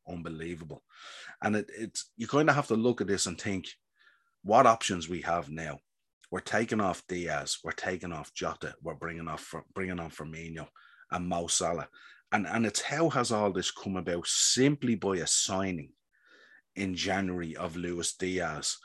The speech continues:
has just changed the whole dynamic of the team and the bench. I mean, Harvey Elliott wasn't on the bench last night. Um, you know, it's, it's just, it's, it's incredible to think the options that we now have there. Um,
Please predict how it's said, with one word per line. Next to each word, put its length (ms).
has 180
just 240
changed 640
the 60
whole 400
dynamic 560
of 140
the 100
team 460
and 100
the 180
bench. 320
I 600
mean, 160
Harvey 400
Elliott 260
wasn't 280
on 100
the 60
bench 280
last 300
night. 180
Um, 460
you 100
know, 220
it's, 180
it's 160
just, 240
it's, 280
it's 260
incredible 680
to 100
think 360
the 160
options 400
that 160
we 120
now 220
have 420
there. 360
Um, 460